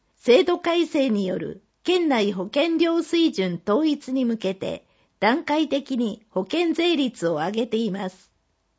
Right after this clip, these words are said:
生駒市は、負担軽減のため、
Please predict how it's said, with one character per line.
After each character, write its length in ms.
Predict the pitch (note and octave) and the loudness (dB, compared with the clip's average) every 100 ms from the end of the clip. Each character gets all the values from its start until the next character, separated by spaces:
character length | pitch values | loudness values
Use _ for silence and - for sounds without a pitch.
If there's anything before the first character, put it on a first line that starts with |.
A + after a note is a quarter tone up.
| _ _ _ _ _ _ - | _ _ _ _ _ _ -8
生 100 | G#3 | -4
駒 320 | D#4+ E4 E4 | -2 0 -2
市 180 | - G#3+ | -4 -6
は、 260 | F#3 G3 _ _ _ | -4 -8 _ _ _
負 160 | A3+ | -4
担 280 | A3+ F4 E4 | 0 0 0
軽 260 | - D#4 C#4+ | 0 0 2
減 260 | D4 D4 | 0 2
の 140 | C4+ C#4+ | 0 0
た 160 | F#3+ | 0
め、 320 | A3 F3 - | 0 -4 -8